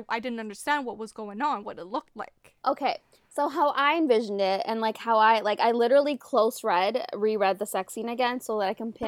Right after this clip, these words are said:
Speaker 2: pinpoint what the dick looked like.
Speaker 1: For research.
Speaker 2: Yeah, I did the research. Okay, so, um, big dick, obviously.
Speaker 1: Yeah, yeah,
Speaker 2: His
Speaker 1: of
Speaker 2: dick
Speaker 1: course.
Speaker 2: pulsates, so it vibrates, vibrating dick.
Speaker 1: Okay,
Speaker 2: Um, a rainbow of
Speaker 1: interesting.
Speaker 2: colors on this dick. It's,
Speaker 1: Right,
Speaker 2: there's
Speaker 1: that,
Speaker 2: green,
Speaker 1: that part I
Speaker 2: there's
Speaker 1: got,
Speaker 2: pink,
Speaker 1: yeah.
Speaker 2: there's white, there's,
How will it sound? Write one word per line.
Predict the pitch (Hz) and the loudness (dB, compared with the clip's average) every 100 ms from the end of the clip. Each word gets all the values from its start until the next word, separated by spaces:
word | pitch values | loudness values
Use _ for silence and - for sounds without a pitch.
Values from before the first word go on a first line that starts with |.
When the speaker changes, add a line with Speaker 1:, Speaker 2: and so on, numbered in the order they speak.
| 214 - 185 | -8 -8 -8
Speaker 2:
pinpoint | 185 | -6
what | 185 190 | -6 -6
the | 185 | -4
dick | 180 - | -4 -4
looked | 185 254 | -8 -6
like. | - - 277 | -8 -8 -2
Speaker 1:
For | 370 | 0
research. | 359 330 - - - - - _ _ - 247 | 2 0 -4 -14 -12 -16 -16 _ _ -8 -2
Speaker 2:
Yeah, | 240 220 - | 4 4 6
I | 277 | 4
did | 480 539 | 4 2
the | 523 605 | 0 -2
research. | - 269 180 - - - | -4 -2 -2 -8 -8 -6
Okay, | - 339 202 - _ | 0 0 0 -4 _
so, | - - 302 294 285 | -10 2 6 6 6
um, | 262 262 262 254 233 | 4 2 0 -4 -2
big | 269 349 - | 0 0 0
dick, | 165 - _ _ _ _ - | -4 -6 _ _ _ _ 0
obviously. | 214 180 - 175 175 | 0 0 -10 -8 -6
Speaker 1:
Yeah, | 262 240 | -2 -4
yeah, | 202 - - - | -4 -12 -16 -4
Speaker 2:
His | 302 226 | -2 2
Speaker 1:
of | |
Speaker 2:
dick | 269 269 | 2 0
Speaker 1:
course. | - _ _ _ - | -4 _ _ _ -14
Speaker 2:
pulsates, | - 269 - - 127 - | -6 -6 -4 -8 -8 -8
so | 190 | -10
it | 208 | -4
vibrates, | 226 226 214 - - | 0 0 -2 -10 -10
vibrating | 233 208 208 175 170 | -6 -6 -6 -8 -12
dick. | - - 226 | -18 -16 -14
Speaker 1:
Okay, | 214 190 - - | -14 -14 -14 -2
Speaker 2:
Um, | 226 233 226 | 0 0 0
a | 254 | 0
rainbow | 254 285 339 277 247 | 2 4 4 2 2
of | |
Speaker 1:
interesting. | 220 226 | 2 -2
Speaker 2:
colors | - 208 180 - | 0 0 0 -4
on | 185 196 | -4 -4
this | 180 - | -6 -8
dick. | 196 151 | -8 -8
It's, | 196 202 | -6 -2
Speaker 1:
Right, | 294 | 0
Speaker 2:
there's | 233 214 | 2 2
Speaker 1:
that, | 202 220 | 4 4
Speaker 2:
green, | 269 | 6
Speaker 1:
that | 320 370 | 4 4
part | 339 | 2
I | |
Speaker 2:
there's | 302 247 | 2 -2
Speaker 1:
got, | 240 294 | -2 -2
Speaker 2:
pink, | 254 | -2
Speaker 1:
yeah. | 226 214 | -4 -2
Speaker 2:
there's | 202 202 | -2 -4
white, | 196 262 262 190 214 | 0 2 4 2 -2
there's, | 196 | -6